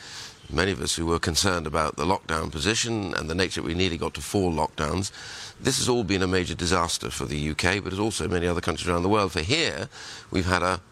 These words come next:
prime ministerial change, and that means that whoever comes in, in her case,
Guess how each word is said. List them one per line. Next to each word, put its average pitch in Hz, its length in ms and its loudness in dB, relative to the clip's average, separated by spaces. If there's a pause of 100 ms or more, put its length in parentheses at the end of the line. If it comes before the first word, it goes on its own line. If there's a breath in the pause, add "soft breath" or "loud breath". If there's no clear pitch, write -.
(120)
prime 101 220 2
ministerial 110 580 2
change, 85 600 0 (400 loud breath)
and 85 340 2
that 98 260 0
means 85 240 0
that 87 60 0
whoever 95 260 2
comes 80 300 -2
in, 90 120 2
in 82 100 2
her 82 180 2
case, - 380 0